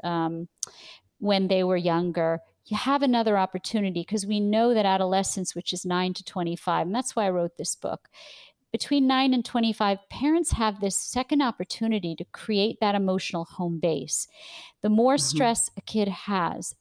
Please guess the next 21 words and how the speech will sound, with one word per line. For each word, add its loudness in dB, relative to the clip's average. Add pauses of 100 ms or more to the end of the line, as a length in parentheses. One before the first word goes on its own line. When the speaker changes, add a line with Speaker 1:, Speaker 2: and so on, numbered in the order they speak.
(100)
Speaker 1:
the 2
more 6
they 2
need 0
to -6
touch -2
base 0 (100)
with 0
their 2
emotional -2
Speaker 2:
Mm. -10
Speaker 1:
home -2
base, -6 (420)
even 4
if 2
it's 0
just -2
to -6
get 2
a 2
hug, -4